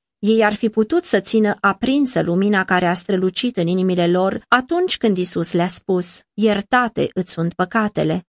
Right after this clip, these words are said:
dacă ar fi oferit ajutor celor lipsiți. Energia neobosită, care este adesea un izvor de primejdie pentru tineri,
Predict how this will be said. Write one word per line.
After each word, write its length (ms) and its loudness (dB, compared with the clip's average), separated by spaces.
dacă 540 0
ar 160 2
fi 200 -2
oferit 440 0
ajutor 640 -2
celor 380 -2
lipsiți. 640 -4
Energia 600 2
neobosită, 880 2
care 260 0
este 460 0
adesea 640 0
un 140 2
izvor 460 0
de 140 0
primejdie 600 0
pentru 360 -2
tineri, 500 0